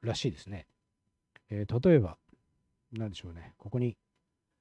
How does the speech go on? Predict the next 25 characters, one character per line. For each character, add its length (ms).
え 300
ー、 40
チ 120
ケ 80
ッ 60
ト 100
を 100
購 180
入 220
し 180
て、 360
で、 220
ア 120
イ 100
デ 100
ィ 260
ー 60
と、 280
あ 60
の、 500
結 260
び 120
つ 120
け 140
て、 340